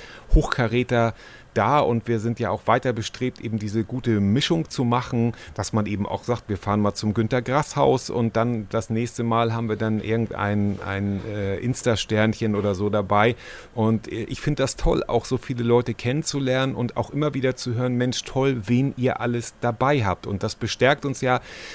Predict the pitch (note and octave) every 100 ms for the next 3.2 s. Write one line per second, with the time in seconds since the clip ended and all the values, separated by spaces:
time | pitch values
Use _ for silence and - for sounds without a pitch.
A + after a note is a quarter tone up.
0 | - - - C3 A#2+ - D#3+ - B2+ C3
1 | - A#2 - A#2+ D3+ D#3 A#2 A#2 C#3+ C#3
2 | B2+ - A#2 B2 - B2 A#2+ A2+ A#2+ A#2+
3 | A#2+